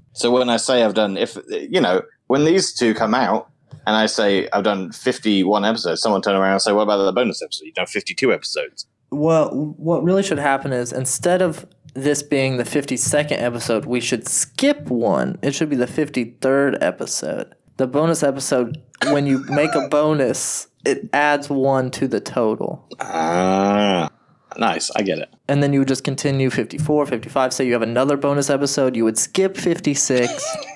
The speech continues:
Speaker 2: <laughs> go to fifty-seven,
Speaker 1: I, uh,
Speaker 2: continue on.
Speaker 1: <laughs> that seems like they, I may as well not do the bonus episodes.
Speaker 2: Well, it makes it seem like you're releasing more than what you actually are.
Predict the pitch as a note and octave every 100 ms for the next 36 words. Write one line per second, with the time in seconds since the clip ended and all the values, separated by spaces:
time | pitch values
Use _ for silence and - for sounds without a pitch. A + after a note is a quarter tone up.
0 | - - _ - E3+ F3 E3 C#3+ C3 B2+
1 | - B2+ B2 A#2+ B2 C3 _ _ - -
2 | - - - B2+ B2 A#2+ A#2 A2 - -
3 | C#3 A#2+ A#2+ B2 - F5+ F5 - - -
4 | G3+ G3+ G3+ E3 E3+ B2+ C3 C3+ A#2+ C3+
5 | D3 D#3+ C#3+ D3 C3+ B2 B2 - _ -
6 | B2+ B2 - _ - A2 - - - -
7 | - - - - - - E3+ D4 D#3 F3
8 | G#3+ - C#3+ - - A3 G3 D3+ C3 A#2
9 | A#2 - - C3 B2 A#2+ C#3+ D#3 C#3 A#2+
10 | A#2 A#2 A2+ G#2+ G#2+ A2 A#2 G#2+ - A2+
11 | A2 - - - C3+ G#2+ -